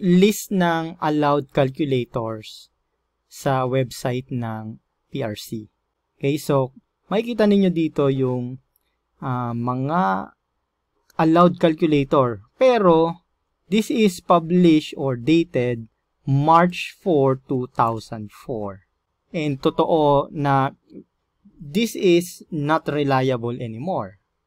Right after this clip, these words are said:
So ipapakita ko sa inyo kung bakit, ano.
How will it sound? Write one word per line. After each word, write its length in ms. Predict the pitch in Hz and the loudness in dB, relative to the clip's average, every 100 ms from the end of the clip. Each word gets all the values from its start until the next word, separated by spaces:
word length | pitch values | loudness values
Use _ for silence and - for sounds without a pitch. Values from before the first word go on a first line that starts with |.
| _ _ | _ _
So 80 | - | -14
ipapakita 560 | 123 147 - 147 151 139 | -6 -2 -2 -2 -4 -6
ko 80 | |
sa 160 | 143 143 | -6 -6
inyo 160 | 135 127 | -6 -6
kung 160 | 123 | -8
bakit, 480 | 113 104 104 120 - | -8 -10 -12 -16 -16
ano. 240 | 110 101 | -20 -20